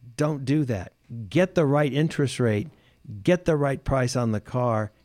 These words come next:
and then if the monthly payment makes sense, pull the trigger. But bear in mind that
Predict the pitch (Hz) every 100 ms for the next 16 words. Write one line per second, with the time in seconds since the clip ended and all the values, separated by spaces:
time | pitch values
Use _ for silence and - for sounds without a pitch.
0 | _ - 135 131 127 117 131 175 185 -
1 | 131 127 131 131 131 127 135 131 120 120
2 | 113 107 - 127 113 - 120 107 104 120
3 | 110 92 92 _ _ _ _ - 127 113
4 | 208 214 175 185 196 147